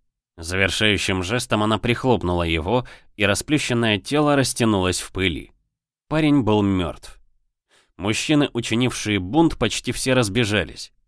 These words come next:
Из-за спин последних убегающих показалась Криза. Она огляделась и, медленно выставив вперёд руки, пошла к Элерии. «Спокойно, девочка, это я, Криза», приговаривала она.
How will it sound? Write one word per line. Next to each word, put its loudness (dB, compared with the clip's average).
Из-за -4
спин 0
последних 0
убегающих -2
показалась -2
Криза. -2
Она 0
огляделась 2
и, 4
медленно 0
выставив -2
вперёд 0
руки, 0
пошла -2
к -8
Элерии. -2
«Спокойно, 0
девочка, 0
это -2
я, 2
Криза», 0
приговаривала 2
она. -4